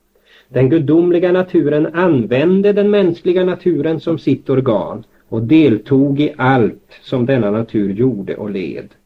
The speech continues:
Guds son blev uppenbar i köttet för att i och genom köttet, alltså i och genom den mänskliga naturen,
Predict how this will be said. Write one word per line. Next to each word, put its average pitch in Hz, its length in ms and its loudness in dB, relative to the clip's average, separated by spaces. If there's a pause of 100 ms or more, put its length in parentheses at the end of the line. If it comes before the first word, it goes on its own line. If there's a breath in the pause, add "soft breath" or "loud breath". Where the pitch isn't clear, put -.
(640)
Guds 135 280 0
son 139 400 2
blev 135 420 2
uppenbar 135 1120 -2
i 131 120 -2
köttet 165 720 -2 (280 soft breath)
för 139 200 0
att 127 260 -4
i 214 520 2
och 196 160 2
genom 156 800 0
köttet, - 680 -6
alltså 98 280 -8
i 190 360 2
och 196 160 4
genom 135 420 2
den 151 220 2
mänskliga 131 600 0
naturen, 110 680 0